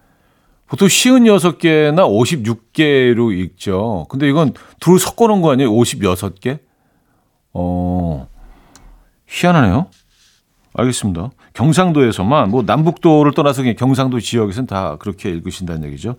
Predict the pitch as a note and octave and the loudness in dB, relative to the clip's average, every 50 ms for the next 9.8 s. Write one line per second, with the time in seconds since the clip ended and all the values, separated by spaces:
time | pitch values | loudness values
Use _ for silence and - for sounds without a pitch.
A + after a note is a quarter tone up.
0 | - - - - - _ - F2 G2 G#2 - A2 - E2+ E2 E2 - D#2+ - _ | -14 -20 -20 -20 -16 _ -2 0 0 0 0 -2 -2 -2 -2 -2 -4 -6 -8 _
1 | - G#2+ G#2 E2+ C#2+ - - _ - - - - - - _ _ _ _ - - | -4 -2 -2 -2 -4 -8 -14 _ -20 -20 -20 -20 -20 -20 _ _ _ _ -14 -10
2 | F#2+ E2+ D#2+ - - - - D#2 D2+ - - - - - - - - C2+ C#2 - | -8 -8 -8 -8 -10 -8 -8 -10 -10 -10 -14 -18 -20 -20 -16 -14 -14 -14 -16 -18
3 | - - - - - _ _ - D2+ D2+ D#2+ D#2+ D2+ D2+ C#2+ C#2 C2+ - _ - | -20 -20 -20 -20 -20 _ _ -12 -8 -6 -6 -6 -6 -6 -8 -10 -12 -16 _ -20
4 | - - - - - - - - - G#3+ G#3+ G#3+ G3+ D3 A2+ D3 G#3+ - - - | -20 -16 -14 -12 -10 -10 -10 -4 0 2 4 4 4 4 4 2 -2 -4 -10 -20
5 | _ _ _ _ _ _ - - - - - - - - - - - - - - | _ _ _ _ _ _ -20 -18 -16 -16 -16 -18 -20 -20 -20 -20 -20 -20 -20 -20
6 | - - - - - - - _ _ _ _ _ _ _ _ _ _ _ - - | -20 -20 -20 -20 -20 -20 -20 _ _ _ _ _ _ _ _ _ _ _ -8 -4
7 | A2 A#2 A#2+ B2 B2 B2 B2 B2+ B2+ B2+ B2+ B2+ B2+ B2+ A#2+ - - - - - | -2 0 0 2 2 2 2 2 2 2 2 2 2 2 0 -4 -8 -6 -2 0
8 | G3+ G#3 G#3+ G3+ E3+ D3+ D#3 D#3+ D#3+ D#3+ D#3+ D#3+ D#3+ D#3+ D#3+ D#3+ D#3+ D#3 - - | 0 2 2 2 2 2 2 2 2 0 0 2 2 2 2 0 0 -2 -6 -8
9 | - - D3 C3+ - B2 - - - G#2+ F#2 F2 F2 A2 C#3 | -10 -10 -8 -8 -10 -10 -8 -4 -4 -2 -2 -2 -2 -4 -4